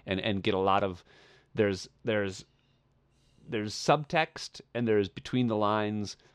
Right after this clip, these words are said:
but there's not, um, there's not a lot of, I don't know.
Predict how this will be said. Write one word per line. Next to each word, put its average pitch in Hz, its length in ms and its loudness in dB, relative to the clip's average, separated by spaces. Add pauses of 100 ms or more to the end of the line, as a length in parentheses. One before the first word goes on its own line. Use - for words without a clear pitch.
(100)
but 101 140 2
there's 98 200 0
not, 98 420 2
um, 90 480 -2 (440)
there's 95 180 -2
not 101 180 2
a 95 40 0
lot 92 260 2
of, 85 180 -6 (280)
I 101 120 -10
don't 92 140 -10
know. 73 140 -10